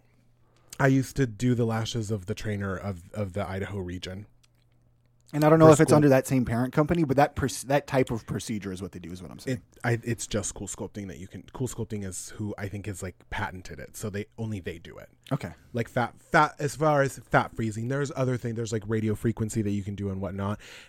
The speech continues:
Speaker 1: As far as I know, Cool Sculpting is the only, like, one that does the fat freezing.
Speaker 2: Okay.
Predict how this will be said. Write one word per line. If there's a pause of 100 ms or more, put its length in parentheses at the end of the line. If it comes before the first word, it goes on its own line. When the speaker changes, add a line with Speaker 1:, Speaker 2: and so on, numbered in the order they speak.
(180)
Speaker 1:
As
far
as
I
know, (920)
Cool
Sculpting
is
the (160)
only,
like, (1200)
one
that
does
the
fat (160)
freezing.
Speaker 2:
Okay.